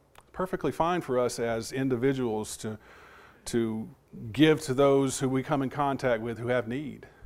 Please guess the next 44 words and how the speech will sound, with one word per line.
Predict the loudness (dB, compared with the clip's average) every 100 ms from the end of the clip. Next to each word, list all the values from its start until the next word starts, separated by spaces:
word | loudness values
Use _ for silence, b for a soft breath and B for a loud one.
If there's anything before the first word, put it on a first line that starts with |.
| B B -6
Matthew | -6 -4 -6
twenty-five | -4 -6 -2 -2 -2 -2
bears | -4 -2
that | -2 -2
out. | -2 -4 -8 -12 -20 b b b b b b b b b b b b _
The, | -6 -4 -4 -8 -14 -16
the, | -10 -8 -8
the, | -8 -10 -8
the | -6
parable | 2 6 6 6
of | 2
the |
prodigal, | 4 6 6 6 0 -2 -6 -8 -6
uh, | -6 -6
um, | -8 -10 -10
beg | -6 -4
your |
pardon, | 4 4 4
of, | 0 -2 -6
of | -6
the | -2
Good | 0 0
Samaritan | 2 4 4 4 0 -10 b b b -2
bears | 4 4 4 4
that | 6 6
out. | 6 2 -2 -10 -20 b b b b b
We | -6 0
come | 0
in | 0
contact | 0 0 2 2
with | 0
someone | -4 -2 0 0 0 -4
in | -6 -2 -2
need, | 0 0 0
we | 0
have | 0 0
a |
responsibility | 0 -2 -2 -2 -4 -6 -6 -4 -4
to |
take | -4 -6
care | -6 -8
of | -8
that | -10 -10
person. | -12 -12 -18